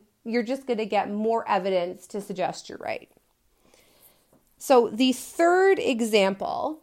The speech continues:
and this is probably the one that I'm going to really spend a little bit more time on, because I think that this is the crescendo of work that needs to be done. The reality is,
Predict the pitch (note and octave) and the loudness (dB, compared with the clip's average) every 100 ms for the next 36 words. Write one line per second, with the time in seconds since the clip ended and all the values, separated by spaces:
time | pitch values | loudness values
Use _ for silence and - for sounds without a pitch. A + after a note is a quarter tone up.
0 | _ A3+ A#3+ C#4 E4+ G#4+ A4 - C#4+ C4 | _ -2 0 0 -2 -6 -10 -2 0 2
1 | C4+ A3+ A#3+ A#3 A#3+ G3+ G3 F#3 G#3 G#3 | 0 -2 -4 2 2 2 2 2 -2 0
2 | F#3 F3+ F3+ - G3+ F#3+ G#3 G3+ G#3+ G#3+ | 2 2 0 -4 -2 0 0 0 0 0
3 | G#3+ - A3+ G#3 F#3+ C#4 F4 F4 E4+ B3+ | -2 -4 -4 -4 -2 0 2 0 0 -2
4 | A#3 A3 A3 G#3 G3+ G#3 G3 G3+ - - | 0 2 2 0 0 -2 -2 -4 -8 -2
5 | G#3 G#3 - D#3 D#3 G3 _ _ _ _ | 0 0 0 -2 -2 -8 _ _ _ _
6 | - B3 A#3+ A#3+ A3 A3+ - A#3 A#3+ B3+ | -12 -10 -4 0 0 0 -2 -2 -2 -6
7 | G#3+ F#3 A#3 B3+ - - - A3 G#3 F#3 | -6 0 2 2 -2 -12 -2 0 0 -2
8 | G3 G#3 - G#3+ - C4 B3+ C#4+ B3+ F3 | -6 -6 -8 -10 -8 -4 0 2 4 2
9 | E3 - - - _ _ _ - G#3 G3 | 2 -4 -10 -14 _ _ _ -2 0 0
10 | F#3+ G#3+ F#3 - - - G#3+ G3+ F3 E3+ | 2 2 2 -4 -16 -6 -4 -2 -6 -8
11 | - - F#3 D#3 B2+ - - _ _ - | -10 -8 -4 -2 -4 -8 -20 _ _ -20
12 | - _ _ _ - G3 G3+ G#3 A3 B3+ | -20 _ _ _ -10 -4 -2 0 4 4
13 | C#4+ D4+ C#4+ C4 D3 - A#2+ - - | 2 0 -2 -2 -2 -4 -10 -16 -20